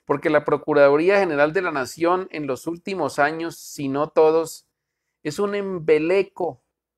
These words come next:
una carga burocrática que no ha servido para nada. No ha servido sino para perseguir políticamente y en muchas regiones del país para chantajear a funcionarios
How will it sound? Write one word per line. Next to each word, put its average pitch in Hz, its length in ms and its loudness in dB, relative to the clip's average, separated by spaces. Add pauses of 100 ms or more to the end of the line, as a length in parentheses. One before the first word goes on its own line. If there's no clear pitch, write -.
(480)
una 180 240 -6
carga 175 300 0
burocrática 170 840 -2
que 131 140 -6
no 151 160 -6
ha 160 40 -6
servido 170 640 -8 (340)
para 139 360 4
nada. 143 420 -2 (1500)
No 143 80 -2
ha 156 40 -2
servido 175 420 2
sino 147 300 -6
para 165 300 0 (100)
perseguir 151 960 -2
políticamente 175 1200 -2 (460)
y 170 180 0
en 147 140 -2
muchas 202 680 -2
regiones 165 720 -2
del 151 180 -4
país 156 400 -2
para 156 320 -4
chantajear 147 1040 2
a 170 80 2
funcionarios 139 880 -8